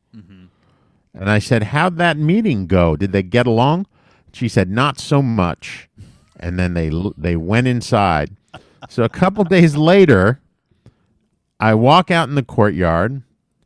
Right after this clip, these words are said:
Speaker 2: and two of the kids are there, and they've got two of the chickens in harnesses, harnesses and leashes.
Speaker 1: Whoa.
Speaker 2: Trying to
Speaker 1: Whoa.
Speaker 2: teach the chickens how to walk on a leash, which I think may be the greatest thing ever.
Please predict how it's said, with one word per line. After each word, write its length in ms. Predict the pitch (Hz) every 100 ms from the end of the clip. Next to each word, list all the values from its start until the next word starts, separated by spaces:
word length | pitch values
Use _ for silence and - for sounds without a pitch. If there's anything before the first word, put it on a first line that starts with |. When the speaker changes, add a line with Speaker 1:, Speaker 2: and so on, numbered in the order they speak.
| _ -
Speaker 2:
and 220 | 98 -
two 200 | - 180
of 60 |
the 80 | 208
kids 380 | 165 - 131 104
are 80 | 98
there, 400 | 92 90 113 156 _ - _ _
and 200 | 98 110
they've 160 | 104 98
got 260 | 101 -
two 200 | - 220
of 60 | 233
the 80 | 185
chickens 760 | - 151 - 135 165 190 - _ _ _ _ _ _ _
in 300 | 131 120 117 -
harnesses, 840 | - - 190 240 226 240 226 190 -
harnesses 560 | 180 233 240 - 220
and 160 | 196 180
leashes. 720 | 170 185 - 92 71 - - _ _ _ _
Speaker 1:
Whoa. 540 | 95 98 95 95 87 -
Speaker 2:
Trying 220 | 147 143
to 60 | 131
Speaker 1:
Whoa. 80 | 98
Speaker 2:
teach 400 | - 214 226 -
the 100 | 220
chickens 500 | - 220 208 185 156
how 120 | 160 151
to 60 |
walk 340 | 139 147 160 165
on 120 | 147
a 60 |
leash, 480 | 139 143 120 - -
which 200 | 113 110 -
I 160 | 147
think 260 | 160 180 143
may 160 | 143 143
be 120 | 131
the 80 | 120
greatest 540 | 98 117 156 185 -
thing 220 | - 165 151
ever. 400 | 143 87 95